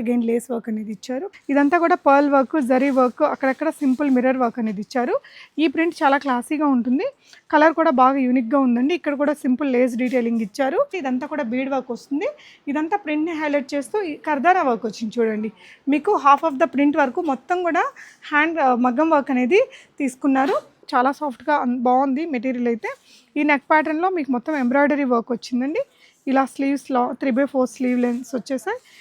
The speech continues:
ఇదంతా కూడా ఇలా బ్యూటిఫుల్ ప్రింట్‌లో వచ్చింది. కిందంతా కూడా ఇలాగా స్ప్రింజెస్ వచ్చాయి. ఈ ప్రింట్ వచ్చేసి మనకు కొంచెం పాకిస్తానీ స్టైల్ ప్రింట్. యోక్ పార్ట్‌లో ఇలా పింటెక్స్ ఇచ్చారండి రెండు వైపులా. ఇదంతా కూడా మనకి, ఆ, వర్క్ వచ్చింది. ఆరెంజ్ షేడ్‌కి ఇప్పుడు చాలా క్రేజ్ ఉంది.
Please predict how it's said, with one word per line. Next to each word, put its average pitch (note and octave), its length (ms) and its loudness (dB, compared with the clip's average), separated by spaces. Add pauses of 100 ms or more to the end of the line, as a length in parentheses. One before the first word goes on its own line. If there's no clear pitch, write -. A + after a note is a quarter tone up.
(200)
ఇదంతా C#4+ 280 0
కూడా F4 300 -2 (400)
ఇలా C4 200 2 (140)
బ్యూటిఫుల్ D4 400 0
ప్రింట్‌లో C#4 400 0
వచ్చింది. D4 420 -2
కిందంతా D4 300 0
కూడా D#4+ 160 -2
ఇలాగా C#4+ 340 0
స్ప్రింజెస్ C4 480 -6
వచ్చాయి. B3+ 460 -6 (360)
ఈ - 20 0
ప్రింట్ D4+ 320 -2
వచ్చేసి D#4 280 -6
మనకు C#4+ 140 -4
కొంచెం C4+ 260 -4
పాకిస్తానీ C4 460 -4
స్టైల్ A#3 320 -4
ప్రింట్. G#3+ 340 -4 (520)
యోక్ D#4+ 280 4
పార్ట్‌లో F4+ 280 4
ఇలా D4 160 2
పింటెక్స్ B3+ 480 -2
ఇచ్చారండి C4 520 -2
రెండు B3+ 240 0
వైపులా. C4 320 0 (120)
ఇదంతా C4+ 280 -2
కూడా C4 180 -2
మనకి, B3 360 -2 (420)
ఆ, B3 160 8
వర్క్ B3 280 2
వచ్చింది. A3 380 -4 (120)
ఆరెంజ్ D#4 300 4
షేడ్‌కి D4+ 300 0
ఇప్పుడు C4 160 -4
చాలా C4 340 2
క్రేజ్ B3+ 360 0
ఉంది. B3+ 240 2